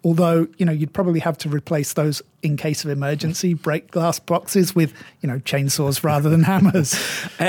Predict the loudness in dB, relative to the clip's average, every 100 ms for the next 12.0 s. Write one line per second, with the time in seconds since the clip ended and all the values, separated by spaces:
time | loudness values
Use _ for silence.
0 | 0 0 0 -2 -4 -2 0 0 0 -2
1 | -2 -2 -2 -2 0 -2 -2 -6 -10 -10
2 | -6 0 0 -2 _ -10 -6 0 2 2
3 | -2 -14 _ _ _ _ -2 0 0 0
4 | 2 2 0 -2 -2 -2 -4 -8 -10 -6
5 | -6 -8 _ _ _ _ -6 -2 0 -2
6 | -6 -14 -12 -6 -4 -2 -2 -2 -2 -2
7 | -4 -4 -4 -4 -4 -6 -4 -4 -2 -2
8 | -2 -6 -14 -16 -14 -4 0 0 0 -4
9 | -2 2 2 2 -2 -8 -18 -8 -6 -2
10 | -2 -2 -2 -2 -4 -8 _ 0 2 2
11 | 2 0 -2 0 0 0 -2 -2 -8